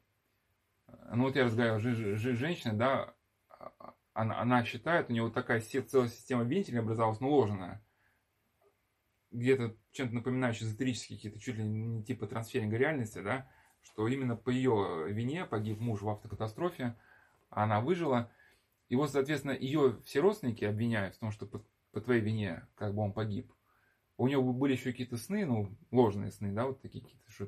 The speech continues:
там на уровне, не знаю, я точно историю не помню, г-, где-то хотел разобрать про травматический опыт. Ну, в общем, человек стоит на грани, э, на грани, ну, чуть ли не помешательства, да, на грани отчаяния.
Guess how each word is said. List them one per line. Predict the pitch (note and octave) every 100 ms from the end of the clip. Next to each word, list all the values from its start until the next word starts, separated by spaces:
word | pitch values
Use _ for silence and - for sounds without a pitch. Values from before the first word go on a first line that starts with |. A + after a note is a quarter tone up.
| -
там | - G2 G#2+
на | A2+
уровне, | A2+ G#2+ G2+
не | G#2+ G#2+ G#2+
знаю, | G#2+ G#2 G#2+
я | G2+ - -
точно | B2+ B2
историю | A#2+ C3 B2+
не |
помню, | C3 G#3 C3
г-, | G#2 -
где-то | G#2+ A#2
хотел | A2 C3 A#2+
разобрать | G#2+ A#2 A#2+ G2+ _ _
про | G2 G2+
травматический | A2+ A2+ A#2 - G#2
опыт. | G2+ _ - - - - _ -
Ну, |
в | D3
общем, | C#3
человек | G3 G3+
стоит | - D3
на | C#3
грани, | C3+ C3+ A#2 F2 C#2+ - - _ _ _ _ _ _
э, | - A#1+ D#2+ D2+ D2 C#2+ F#2
на | A#2+
грани, | B2 E3+ F3
ну, | A#2 B2
чуть | A2+ B2
ли |
не | B2
помешательства, | A#2+ A#2+ A2 - - - F#2
да, | B2 C#3 -
на | G#2+ A#2+
грани | C#3 B2
отчаяния. | A#2+ A#2+ F#2 C2 G2